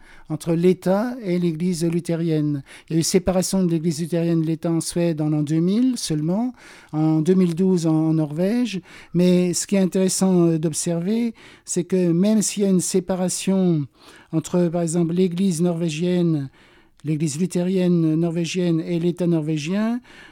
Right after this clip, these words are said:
euh, après cette séparation en deux mille douze, je prends note que le Parlement norvégien, tout en votant la séparation, n'en a pas moins souligné que l'église norvégienne continuera à occuper une place particulière dans la constitution du pays,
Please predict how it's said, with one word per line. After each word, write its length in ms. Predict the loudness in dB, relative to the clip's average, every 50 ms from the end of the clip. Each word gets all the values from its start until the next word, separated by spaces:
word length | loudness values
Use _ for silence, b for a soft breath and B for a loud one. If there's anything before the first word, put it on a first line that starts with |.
| B B B B B _ -10
euh, 280 | -8 -8 -6 -6 -6 -6
après 300 | -6 -6 -4 -4 -2 -2
cette 180 | -2 -4 -4
séparation 520 | -4 -4 -4 -4 -4 -4 -4 -2 0 0 2
en 40 |
deux 100 | 2 2
mille 200 | 2 2 2 0
douze, 480 | 0 0 0 2 2 2 0 0 0 0 0 0 -2 -4 -6 _ _ _
je 220 | -6 -2 -2 -2
prends 240 | -2 -4 -2 0 2
note 320 | 2 2 2 0 -2 -2 -4
que 80 | -2
le 120 | -2 -2 -2
Parlement 420 | -2 -2 0 0 2 2 4 4
norvégien, 540 | 2 2 0 0 -2 -4 -2 -2 -2 -2 -2
tout 220 | -2 -4 -4 -2
en 60 | -2
votant 260 | 0 -2 -2 -4 -2 -2
la 100 | -2 -2
séparation, 760 | -4 -6 -6 -6 -6 -6 -8 -8 -8 -4 -2 -2 -2 -2 -4 B B B B B B B B B B B B B B 2
n'en 140 | 4 4
a 80 | 4 4
pas 100 | 4 4
moins 140 | 4 4 4
souligné 540 | 2 2 2 2 4 4 4 4 4 2 2
que 100 | 2 2
l'église 500 | 2 2 2 2 2 0 0 0 0 0
norvégienne 560 | 0 0 2 0 0 0 0 0 0 0 0
continuera 520 | -2 -2 -2 0 0 0 0 0 0 0
à 20 | 0
occuper 340 | 0 0 -2 -2 0 0
une 100 | 0 0
place 220 | 0 -2 -4 -4 -4
particulière 580 | -4 -4 -4 -6 -8 -8 -6 -2 0 0 0
dans 120 | 2 0 0
la 80 | 0
constitution 680 | 0 0 2 2 2 0 -2 -4 -2 -2 -2 0 0 0
du 120 | 0 0
pays, 400 | 0 0 0 0 2 0 0 0